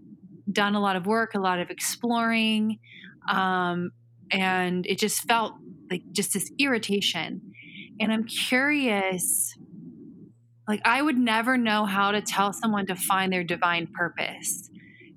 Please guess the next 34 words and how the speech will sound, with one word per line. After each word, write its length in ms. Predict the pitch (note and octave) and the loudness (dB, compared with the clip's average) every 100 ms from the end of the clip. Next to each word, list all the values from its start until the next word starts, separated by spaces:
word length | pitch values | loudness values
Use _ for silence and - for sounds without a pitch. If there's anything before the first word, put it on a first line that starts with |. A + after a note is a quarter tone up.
| _ | _
Do 120 | G#3+ | 0
you, 120 | G#3 G#3 | 0 2
I 160 | G#3 | 2
mean, 300 | A3 A3+ A3+ | 4 2 2
do 160 | F#3 G#3 | 2 0
you 160 | G3 A#3 | 0 0
have 520 | A3 A#3 A3+ A3 A3 - - F3 - - - - | 0 2 2 2 0 -6 -14 -20 -18 -20 -20 -8
words 400 | G3 G#3 G#3+ G#3 | -2 2 2 2
of 180 | G#3 F3 | 0 2
wisdom 640 | G3+ G3+ G#3+ G#3 G3+ G3 | 0 2 2 2 2 0
or 120 | F#3+ F#3 | 0 0
advice 440 | E3+ F#3 F#3+ - | 2 2 2 -2
for 120 | G3 | -4
people 360 | - G3+ - F#3 | -2 -4 -2 0
listening 680 | G3 - G#3 G3+ F#3 F#3 - - - - | 0 0 0 0 0 -2 -4 -12 -20 -2
who 520 | G#3 G3+ G3+ G3 G3 - - - | 0 2 2 0 -4 -10 -20 -2
are 200 | G3+ G#3 | 0 0
seeking 680 | - - B3+ D4 D4 D4+ - | 0 0 0 2 2 2 2
and 260 | G#3 G#3 G3+ | 0 2 2
they're, 380 | G3 G3 F#3+ G3 | 4 4 2 0
they 120 | G3+ G3+ | 0 2
know 240 | G3+ G#3 | 2 2
they're 140 | A3 | 2
meant 260 | G#3+ G3+ - | 0 -2 -2
for 100 | G#3 | 0
more, 480 | G3+ F#3+ G3 A3 A#3 | 0 2 0 0 0
but 220 | G3+ F#3+ - - - | 0 0 -4 -18 -6
they 100 | F#3 | -2
haven't 340 | E3+ F#3 - - | 0 -2 -2 0
found 240 | F3 F#3 | 0 0
it 60 | A3 | 0
yet? 220 | A#3+ B3 | 0 -2
Like, 160 | F#3 | -2
what, 180 | G3 - | -2 -2